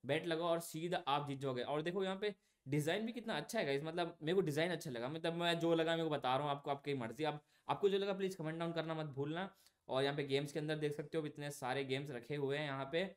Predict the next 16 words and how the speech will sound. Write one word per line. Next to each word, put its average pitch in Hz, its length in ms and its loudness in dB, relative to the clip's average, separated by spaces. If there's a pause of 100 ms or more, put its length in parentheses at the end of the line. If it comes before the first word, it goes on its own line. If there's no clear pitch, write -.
(300)
और 123 260 2
Royal 123 240 2
Mines 131 400 -2
रखा 127 320 -2
है, 127 240 2 (420)
ये 175 60 -2
वही 180 160 2
games 175 260 0
है 180 60 -6
जो 180 120 -2
palette 160 280 -2
लेके 151 120 -2
आ 139 60 2
रहे 143 100 -2
हैं, 170 40 -4
लेकिन 190 280 -2